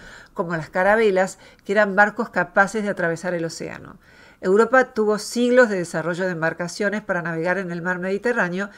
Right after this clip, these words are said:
pero en esa época se necesitaban barcos que pudieran navegar en el océano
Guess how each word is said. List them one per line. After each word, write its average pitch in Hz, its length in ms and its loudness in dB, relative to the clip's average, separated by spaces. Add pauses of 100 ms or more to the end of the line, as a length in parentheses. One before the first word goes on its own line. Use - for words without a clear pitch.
(380)
pero 185 180 2
en 180 140 -2
esa 254 240 0
época 202 480 -2
se 190 160 -12
necesitaban 190 800 -2
barcos 196 380 0
que 202 120 -4
pudieran 175 480 -2
navegar 170 360 -4
en 175 120 -6
el 170 140 -6
océano 170 640 -2